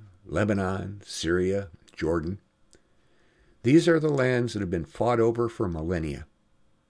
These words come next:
Thousands of years of war have been fought because human beings have succ-, succumbed to the temptation for power, the same one that was put before Jesus.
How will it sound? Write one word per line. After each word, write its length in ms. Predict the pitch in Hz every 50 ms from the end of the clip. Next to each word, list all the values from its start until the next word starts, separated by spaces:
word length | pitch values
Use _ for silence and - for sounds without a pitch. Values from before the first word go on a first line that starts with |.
| _ _ _ _ _ _ _ _ - - - - _
Thousands 500 | - - 143 190 208 190 208 208 180 151
of 120 | 160 139 123
years 280 | 151 165 160 151 127
of 120 | 143 113 110
war 360 | 135 151 170 160 123 95 95
have 100 | 92 85
been 180 | 90 92 92
fought 540 | 87 - - 117 117 120 113 - - - - - _ _ _ _ _ _ _ _
because 320 | - - - 90 78 80
human 320 | 85 101 120 131 135 127
beings 380 | 117 110 92 78 76 76 73 -
have 120 | 76 -
succ-, 480 | - - - - - _ - - - -
succumbed 480 | - - - - - 101 110 127 123 113
to 60 | 113
the 100 | 85 71
temptation 720 | - - 64 64 - - - 110 123 127 - - 120 117 113
for 160 | - 131 120
power, 560 | - - - 110 110 101 85 80 76 - - _ _ - _ _ _ _ _ _ _ _ _ _ _ _ _ _ _ _ _
the 80 | - -
same 280 | - - 123 143 139
one 180 | 127 131 135 139
that 120 | 131 -
was 140 | - 101 -
put 240 | - - 123 - -
before 260 | - - 113 110 110
Jesus. 540 | 95 95 101 101 90 78 71 - - -